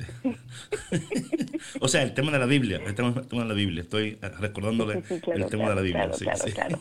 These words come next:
Speaker 1: <laughs>
Speaker 2: No, pero, pero sí me explico, o sea, tendemos a enfocarnos en cosas de afuera, a ayudar a los demás,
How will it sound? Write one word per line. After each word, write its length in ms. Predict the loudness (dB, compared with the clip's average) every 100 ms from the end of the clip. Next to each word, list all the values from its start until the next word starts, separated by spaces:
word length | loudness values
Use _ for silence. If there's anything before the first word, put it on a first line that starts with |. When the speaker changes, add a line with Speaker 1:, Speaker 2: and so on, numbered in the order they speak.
| -2
Speaker 1:
<laughs> 1300 | -4 0 -2 2 0 0 -6 -6 -4 -4 -4 -6 2
Speaker 2:
No, 220 | 4 4
pero, 280 | 4 2 0 -4 -20 -20 -20 -20 _ -18 0
pero 220 | 2 2 2
sí 80 |
me 80 | 2
explico, 580 | 0 2 0 2 2 2 2
o 120 | 2
sea, 360 | 4 6 4 0 -16 _ _ 4
tendemos 500 | 6 6 6 6 4
a 80 | 2
enfocarnos 640 | 4 4 4 4 2 0
en 120 | 0
cosas 320 | 2 6 6
de 60 | 6
afuera, 760 | 2 6 10 10 10 8 6 4
a 80 | 6
ayudar 360 | 8 8 10
a 80 | 8
los 200 | 8 8
demás, 760 | 6 8 8 8 8 8 6